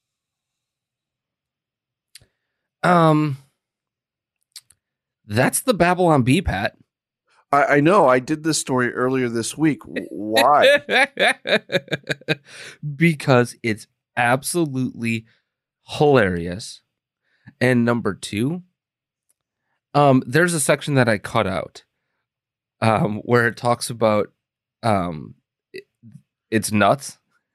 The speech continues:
Speaker 1: Um,
Speaker 2: Okay.
Speaker 1: there's a, there's a section that I cut out, uh, because of time. Um, but I know so many people who I have sent that video to who believe that that thing is real.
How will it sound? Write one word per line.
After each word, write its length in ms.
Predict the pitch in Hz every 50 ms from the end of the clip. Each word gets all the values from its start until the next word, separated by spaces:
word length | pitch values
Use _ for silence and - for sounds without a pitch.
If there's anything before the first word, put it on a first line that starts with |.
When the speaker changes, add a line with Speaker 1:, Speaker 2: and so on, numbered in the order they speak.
| _ _ _ _ _ _ _ _ _ _ _ _ _ - - - - _ _ _ _ _ _ _ _ _ - - - - - _ -
Speaker 1:
Um, 300 | 147 147 143 131 123 120
Speaker 2:
Okay. 140 | 107 123 143
Speaker 1:
there's 200 | 151 160 151 151
a, 180 | 147 131 117
there's 320 | 101 120 147 156 160 147 139
a 60 | 143
section 360 | 135 - 139 135 - - 127
that 120 | 120 113 107
I 80 | 104
cut 220 | 101 - - 104 101
out, 220 | 98 98 92 - - -
uh, 300 | 90 101 98 92 92 90
because 500 | 85 - - 101 - 113 104 98 - - _ _
of 200 | - 107 98 82
time. 420 | - - 98 92 90 78 - - - _ _ _ _ _ _ _ _ _ _ - -
Um, 360 | 107 110 107 104 98 92 _ _ _ 127 120 -
but 280 | 151 139 120 - _ _ _ _ _ _ _ _ _ _ _ _ _ _ _ _ _ _ _ _ _ _ _ _ _ _ _ _ _ _ _ _ _ _ _ _ _ _ -
I 140 | 117 131 156
know 200 | 180 190 185 180
so 280 | 151 - - - 135 131
many 220 | 147 160 160 160
people 460 | 139 139 - 120 - - 131 143 160 156
who 240 | - - 135 131
I 140 | 110 101 110
have 140 | 110 113 107
sent 280 | - - 113 110 - -
that 180 | 120 104 85
video 320 | 92 98 95 92 95 107 110
to 220 | - - 139 131
who 140 | 131 - 117
believe 300 | - 110 104 110 110 98
that 180 | 107 104 101 -
that 180 | 101 98 -
thing 180 | - 104 101 98
is 140 | 98 85 -
real. 480 | 82 87 90 92 95 101 117 139 _